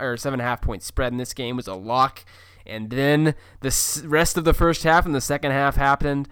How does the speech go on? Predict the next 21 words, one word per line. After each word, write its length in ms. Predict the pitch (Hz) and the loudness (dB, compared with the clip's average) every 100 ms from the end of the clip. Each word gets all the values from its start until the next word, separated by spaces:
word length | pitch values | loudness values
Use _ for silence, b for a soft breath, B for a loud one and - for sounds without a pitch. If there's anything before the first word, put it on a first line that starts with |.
| B B | B B
Iowa 320 | 127 139 139 | 0 2 2
State 320 | - 139 127 | 0 -2 -4
shot 300 | 104 147 131 | -2 0 0
just 320 | 135 131 - - | -2 -6 -4 -2
thirty-one 480 | 131 143 135 135 | 0 0 0 0
percent 380 | 131 127 - 131 | 0 -4 -4 -8
from 160 | - 123 | -8 -4
the 60 | |
field. 460 | - 156 156 160 151 b b b b b b | -2 -2 0 -2 -4 b b b b b b
Now 280 | - 120 123 | -10 0 0
five 640 | - - 160 160 196 180 - | 0 6 8 8 4 0 -6
straight 460 | - - 165 185 139 | -6 0 2 2 0
games 420 | 147 151 127 113 | -2 -2 -2 -4
the 100 | 120 | -6
Cyclones 500 | - 123 123 127 123 | -2 -2 -2 -4 -2
haven't 280 | 127 127 123 | -2 -2 -4
scored 300 | - 131 139 | -6 -4 -4
at 80 | - | -4
least 260 | 131 - | -6 -6
sixty 380 | - 135 - 123 | -4 -4 -4 -6
points. 540 | - 127 123 123 - | -2 -2 -2 -6 -10